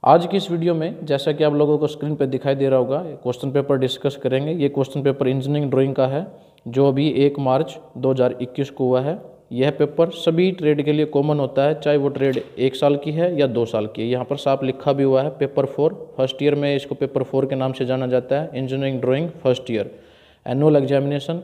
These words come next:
common for one और two year trade। तो मतलब trade चाहे एक साल की या दो साल की, सबके लिए first year का जो paper आता है वो common आता है। Time इसके लिए तीन घंटे है और जो maximum marks है, ज़्यादा से ज़्यादा number कितने हैं,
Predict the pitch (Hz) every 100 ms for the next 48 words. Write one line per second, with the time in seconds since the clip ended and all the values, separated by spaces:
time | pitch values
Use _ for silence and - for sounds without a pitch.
0 | - 139 151 147 143 143 131 135 156 170
1 | - - - _ 131 165 - - - 156
2 | 135 123 104 104 98 - 131 147 170 165
3 | 139 143 143 139 135 135 139 139 143 160
4 | 143 123 123 127 131 135 147 143 131 131
5 | 135 131 - 143 143 131 127 127 117 117
6 | 131 135 - 127 131 127 - 135 185 -
7 | - _ _ _ 123 139 151 143 151 151
8 | - 139 139 135 127 135 170 190 123 123
9 | 127 131 - 143 139 131 135 - 160 185
10 | - - _ _ 120 127 127 131 127 127
11 | 127 123 120 131 147